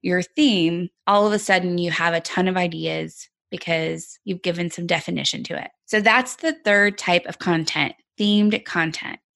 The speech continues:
The fourth type of content is repurposed content. Now, you can use repurposed content to either stretch the reach of your newly published content from type one or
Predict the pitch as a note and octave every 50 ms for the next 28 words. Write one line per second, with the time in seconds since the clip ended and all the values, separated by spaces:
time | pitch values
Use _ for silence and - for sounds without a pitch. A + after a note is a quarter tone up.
0 | _ _ - B3 B3 B3 - C#4+ D4 D#4 D4+ D4+ - - A#3+ A3+ A3+ A3 G#3 -
1 | - G#3 G3 G3 F3 - F#3+ F#3 F#3+ - - F#3 F#3 F#3 F3+ F#3+ G#3 G#3 G3+ G3+
2 | - - F#3 F3 - D#3 D#3+ - - - - - D3+ C3+ C#3+ - - - - -
3 | _ _ _ _ _ _ _ _ - G3+ G3 F3+ - D#3 - - _ _ _ -
4 | - F#3+ A3 B3+ B3 E4 D#4 C#4 B3+ A#3+ A3+ G#3+ G3 G3+ - F3+ G#3 G#3 G#3 -
5 | - G3+ G3 - A3+ A#3+ A#3+ - - - C4 B3+ B3+ B3 B3 - C#4 C#4 C#4 C#4
6 | C#4 - _ - - A3 G#3+ G#3+ G#3 G#3 - - G3 G3+ G3 G3 G3 F#3+ F#3 F3
7 | - - - - A3 A#3+ C#4+ D4+ D4+ - - A#3+ A#3 A3+ A3+ A#3 A#3 A#3 A3+ A3
8 | - - - G3 G3 F#3+ F#3 G3 F#3 F#3 F#3 F#3 F3+ F3+ F3+ F3+ F3+ F3+ F3+ -
9 | _ _ _ - F#3 F#3+ F#3+ F#3+ F#3+ F#3 F#3 - - C4+ D#4 F4+ F4+ E4 - -
10 | - - G3 F3+ F3+ E3+ - - F3+ G#3+ - - _ - F3 F3 E3+ - - D#3+
11 | D#3 D#3 - A#3 C4+ C#4+ A#3 F#3+ F3 F3 F#3 F#3 - _ _ _ _ _ _ _
12 | _ - D#4 D#4 C#4+ A#3 G3+ F#3 F3+ F3+ F#3 F#3